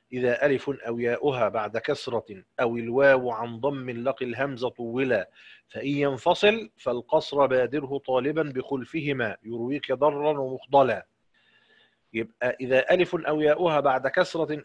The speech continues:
أو الواو عن ضم لقي الهمزة طولا"، هو يقول، يتكلم عن المد الإيه؟ المتصل، يقرؤونه القراء بالطول، والطول هنا مختلف بقى ما بين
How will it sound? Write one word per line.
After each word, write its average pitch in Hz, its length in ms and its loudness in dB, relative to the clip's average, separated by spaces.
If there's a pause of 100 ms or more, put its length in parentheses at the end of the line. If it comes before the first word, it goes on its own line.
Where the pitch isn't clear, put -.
أو 135 140 -2
الواو 143 420 2
عن 131 260 -4
ضم 151 300 -2
لقي 143 300 -2
الهمزة 156 340 0
طولا"، 185 640 4
هو 156 260 4
يقول، 165 500 4
يتكلم 151 600 2
عن 147 160 -2
المد 135 360 -4
الإيه؟ 127 340 -2 (440)
المتصل، 165 720 2 (380)
يقرؤونه 151 1000 2
القراء 131 460 2
بالطول، 123 640 -2
والطول 151 460 0
هنا 185 340 0 (340)
مختلف 135 500 0
بقى 127 200 0
ما 127 120 -4
بين 135 320 0